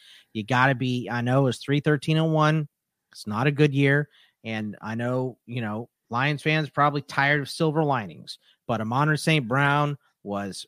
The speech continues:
fantastic, especially the last, like, six weeks of the year. I, I know his fantasy <laughs> value is gonna be crazy going into next season. And, um, you know, the Lions,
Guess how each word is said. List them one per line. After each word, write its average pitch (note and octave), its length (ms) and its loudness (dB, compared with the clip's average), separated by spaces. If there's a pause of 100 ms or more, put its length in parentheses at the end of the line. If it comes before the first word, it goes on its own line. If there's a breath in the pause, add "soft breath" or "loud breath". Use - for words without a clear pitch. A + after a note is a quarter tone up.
fantastic, D3 760 0
especially B2 380 -4
the G#2+ 60 -6
last, A#2+ 320 -2
like, G2 120 -12
six - 300 -8
weeks D#3+ 220 -4
of A#2+ 60 -6
the A2 60 -4
year. E3 400 0 (360 loud breath)
I, G2+ 180 -8
I G2 120 -10
know A#2+ 180 -4
his G2 140 -8
fantasy D3 360 -2
<laughs> - 0 -
value C3 280 -2
is B2 100 -4
gonna C#3 160 -4
be A#2 100 -8
crazy D#3 560 2 (420)
going D3+ 280 2
into D#3 120 0
next D#3+ 260 -4
season. D#3+ 420 -2 (320 soft breath)
And, A#2+ 400 -6
um, A#2+ 500 -6
you C#3+ 140 -4
know, G#3 100 -2
the G3+ 120 -6
Lions, F#3+ 680 -2